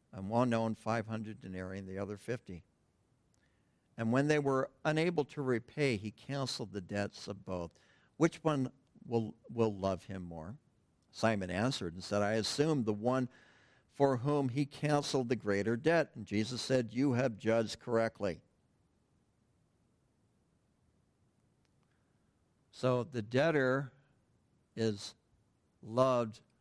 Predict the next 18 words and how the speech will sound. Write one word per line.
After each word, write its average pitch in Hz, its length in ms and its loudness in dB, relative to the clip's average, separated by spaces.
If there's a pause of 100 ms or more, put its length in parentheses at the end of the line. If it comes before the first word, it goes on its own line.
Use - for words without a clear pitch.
(200)
more 120 680 0
by 113 240 0
the 110 120 0
one 113 540 -2 (600)
who 110 400 -2
had 117 300 0
the 113 60 -8
greater 104 440 0
debt 98 320 -2
canceled. 98 540 -12 (3250)
What 127 160 0
is 170 160 0
Jesus 139 440 -4
teaching 98 440 -8
here? 78 260 -16 (1500)
What 117 200 -2
is 156 120 -6
he 143 160 0